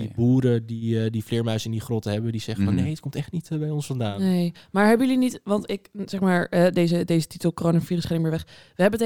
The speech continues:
Speaker 3: hele tijd over terug naar, naar hoe het normaal was. Maar wat nou als dat, denken jullie echt dat dat weer kan? Dat we echt weer terug kunnen naar hoe het, hoe het vroeger, vro-, vroeger was?
Speaker 1: Oeh.
Speaker 2: Dat zal lang duren, denk ik.
Speaker 1: Dat, dat gaat lang duren, inderdaad. En, eh,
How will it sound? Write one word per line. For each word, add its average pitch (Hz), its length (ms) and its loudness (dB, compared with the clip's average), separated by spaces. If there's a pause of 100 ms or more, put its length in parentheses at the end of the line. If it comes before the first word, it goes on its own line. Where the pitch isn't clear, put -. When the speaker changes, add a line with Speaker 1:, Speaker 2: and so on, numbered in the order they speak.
Speaker 3:
hele 233 80 -4
tijd 214 140 -2
over 185 500 0
terug 202 260 -2
naar, 180 360 2
naar 175 240 4
hoe 170 120 4
het 170 100 2
normaal 160 340 0
was. 185 360 -2 (340)
Maar 196 420 4 (360)
wat 196 260 2
nou 208 200 6
als 196 120 2
dat, 190 220 0 (500)
denken 208 340 2
jullie 240 140 -2
echt 196 200 0
dat 220 100 -4
dat 214 160 0
weer 180 140 -4
kan? 185 420 -4
Dat 233 120 -6
we 190 100 -6 (100)
echt 247 260 -2
weer 220 100 -2
terug 214 220 -2
kunnen 202 220 0
naar 185 140 2
hoe 185 140 0
het, 180 140 -4
hoe 180 120 -2
het 180 120 -2
vroeger, 254 380 -6
vro-, - 260 -14
vroeger 185 520 -6
was? 233 280 -12
Speaker 1:
Oeh. 120 80 -12
Speaker 2:
Dat 107 100 -8
zal 101 140 -8
lang 101 200 -6
duren, 117 260 -4
denk 107 220 -8
ik. 104 120 -8 (220)
Speaker 1:
Dat, - 360 -10
dat 98 160 -12
gaat 98 220 -6
lang 101 260 -2
duren, 101 260 -4
inderdaad. 95 500 -4
En, 98 260 -2
eh, 90 380 -4